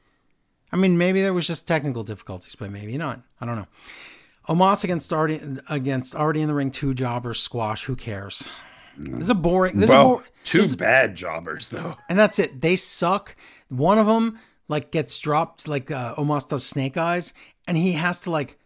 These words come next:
Speaker 1: softly put his head against the turnbuckle. It's, these guys suck. And also, I feel bad. I just said two indie guys suck, but they did. Um,
Speaker 2: Oh,
Speaker 1: and
Speaker 2: they
Speaker 1: that
Speaker 2: were terrible.
Speaker 1: Yeah.
Speaker 2: They know.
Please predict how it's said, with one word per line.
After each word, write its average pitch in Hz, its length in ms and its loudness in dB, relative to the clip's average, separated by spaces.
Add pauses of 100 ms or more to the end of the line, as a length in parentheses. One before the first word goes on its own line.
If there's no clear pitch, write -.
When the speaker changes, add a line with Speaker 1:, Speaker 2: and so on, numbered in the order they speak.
(160)
Speaker 1:
softly 160 920 0 (340)
put 165 180 2
his 147 160 -2
head 143 300 -2
against 113 440 -6
the 120 80 -10
turnbuckle. 117 460 -6
It's, 165 200 -6
these 170 260 -2
guys 143 180 -2
suck. - 440 -8 (360)
And 175 160 -2
also, 170 600 0 (140)
I 135 80 -4
feel 135 160 -2
bad. 92 360 -8
I 110 140 -8
just 110 140 -8
said 110 180 -6
two 110 420 -6
indie 113 260 -8
guys 95 200 -10
suck, - 460 -12
but 127 180 -10
they 127 120 -4
did. 107 260 -10 (420)
Um, 147 500 -2
Speaker 2:
Oh, 156 80 4
Speaker 1:
and 147 80 2
Speaker 2:
they 160 60 0
Speaker 1:
that 101 80 -6
Speaker 2:
were 78 80 -18
terrible. - 220 -20 (100)
Speaker 1:
Yeah. 139 160 -2
Speaker 2:
They 147 140 2
know. 90 220 -6